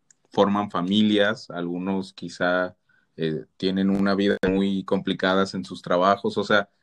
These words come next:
hay mil y un maneras por las que pueden ocurrir estos distanciamientos. Entonces, creo que el mensaje sería ese. O sea, no hay que tomarlo como algo negativo,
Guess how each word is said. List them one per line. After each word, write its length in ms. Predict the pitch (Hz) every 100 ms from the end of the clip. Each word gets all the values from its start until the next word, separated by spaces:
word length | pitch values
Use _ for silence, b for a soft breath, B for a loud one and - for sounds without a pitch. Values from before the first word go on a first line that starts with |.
| _
hay 180 | 113 143
mil 280 | 170 180 175
y 40 |
un 100 | 170 165
maneras 440 | 151 131 127 139
por 160 | - 98
las 140 | 92
que 120 | - 87
pueden 340 | 98 101 113
ocurrir 420 | 107 98 95 95
estos 260 | 101 - 107
distanciamientos. 840 | 104 87 85 - 85 90 87 80
Entonces, 440 | 85 101 98 113 - _ _ _
creo 220 | - 117
que 100 | - 143
el 100 | 123
mensaje 440 | 107 101 113 135
sería 340 | - 95 92 85
ese. 280 | - 64 -
O 20 |
sea, 260 | - 78 82
no 320 | 90 98 110
hay 120 | 117
que 120 | 127
tomarlo 540 | - 95 95 95 107 104
como 260 | 92 87
algo 200 | 87 98
negativo, 600 | 104 90 85 117 135 196